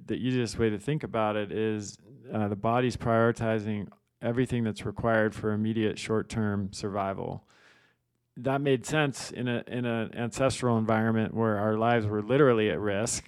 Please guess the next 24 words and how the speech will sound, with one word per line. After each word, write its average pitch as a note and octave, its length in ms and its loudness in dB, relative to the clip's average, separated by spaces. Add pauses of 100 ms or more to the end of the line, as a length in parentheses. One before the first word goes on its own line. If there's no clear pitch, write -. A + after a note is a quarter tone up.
when A2 220 -2
we A2 120 0
were G#2 120 0
in G#2+ 180 -2
the G#2+ 80 -2
fight G#2 260 -4
or G2+ 120 -4
flight G2+ 360 -4
reaction. G#2 580 -2
And, G#2+ 200 -4
I G#2+ 80 -4
mean, G#2 180 0
certainly G2+ 420 -4
that G2 180 -2
is G2 180 -4
true A2+ 300 0
in G2 100 -2
some G2 220 -6
places G2+ 500 -4
still, G2+ 420 -6
depending G#2 360 -6
on G2 140 -4
the G2 60 -6
circumstances. G2 1000 -10